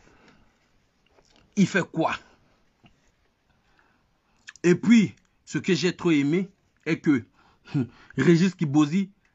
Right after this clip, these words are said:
a dit aux Congolais, a dit dans sa vidéo que le dimanche, donc le vingt et un mars, que Guy Brice Parfait Kolela l'a dit, l'a donné l'autorisation de sa procuration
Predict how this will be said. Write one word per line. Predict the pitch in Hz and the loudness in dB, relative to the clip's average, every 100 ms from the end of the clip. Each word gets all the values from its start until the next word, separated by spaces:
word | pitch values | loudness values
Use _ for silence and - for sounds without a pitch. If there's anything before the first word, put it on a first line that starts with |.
| _ _ | _ _
a | 143 151 | -4 -4
dit | 120 160 220 | -8 -4 -4
aux | |
Congolais, | - 175 156 151 170 214 - _ _ _ _ - - | -2 -2 -2 0 -2 -2 -6 _ _ _ _ -20 -4
a | 135 139 | -4 -4
dit | 120 196 180 | -4 -2 0
dans | 160 | -2
sa | 160 139 | -8 -10
vidéo | 143 131 160 202 - _ _ _ _ _ _ - | -6 0 2 2 -2 _ _ _ _ _ _ -6
que | - 151 120 _ - | 0 0 0 _ -12
le | 143 156 160 | 0 2 2
dimanche, | 123 147 208 214 233 196 - | 0 0 2 2 2 -2 -2
donc | 170 175 | -4 -2
le | 147 | -4
vingt | 123 190 - | -2 -4 -2
et | 147 | -2
un | 151 | -2
mars, | 151 151 127 - - _ _ _ _ _ - _ - | 0 -2 -4 -16 -20 _ _ _ _ _ -20 _ -6
que | |
Guy | 156 139 208 | -4 0 -2
Brice | 151 196 - | 0 -4 -6
Parfait | 160 127 175 | -8 -6 -10
Kolela | - 139 135 135 156 | -10 -6 -4 -2 0
l'a | 135 113 | -2 -6
dit, | 113 139 208 - - - _ | -10 -4 -4 -6 -20 -20 _
l'a | 127 127 | -6 -4
donné | 117 151 175 | 0 2 2
l'autorisation | 180 147 - 147 135 127 131 - 160 | 2 0 -4 -6 -6 -8 -10 -10 -10
de | 135 | -10
sa | - 113 | -10 -12
procuration | - 165 - 160 143 139 180 196 | -8 -8 -4 -2 -2 -4 -4 -6